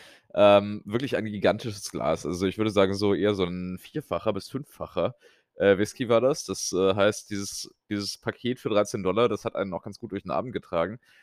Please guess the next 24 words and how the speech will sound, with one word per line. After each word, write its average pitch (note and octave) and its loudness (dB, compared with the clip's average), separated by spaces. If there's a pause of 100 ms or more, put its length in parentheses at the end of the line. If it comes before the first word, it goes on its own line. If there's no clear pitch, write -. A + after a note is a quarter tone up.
(140)
Zumindest F#2 -8
für F#2+ -8
die F2 -4
ersten F#2+ -6
zwei G2 -4
Stunden A#2+ -6
oder B2+ 0
sowas. B2+ -4 (480)
Ähm, G2+ 0 (420)
war C3+ -4
ein G3 0
netter G3+ 6
Abend, D3 -2
äh, - -10
war, C3+ 0
wie C#3+ -4
gesagt, C3+ -4
sehr, B2 2
sehr A#2+ -2
beliebt, A2+ -4
alles D3+ -6
drumherum. D3+ -4 (640)
Und A2 0
insgesamt, A#2 -4